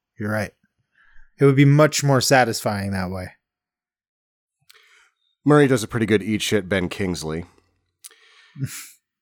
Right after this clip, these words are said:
Speaker 2: And then Devin McAllister.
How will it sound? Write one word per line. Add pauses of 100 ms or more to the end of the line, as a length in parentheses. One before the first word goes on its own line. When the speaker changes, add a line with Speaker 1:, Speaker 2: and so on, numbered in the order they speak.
(280)
Speaker 2:
And
then (2500)
Devin
McAllister.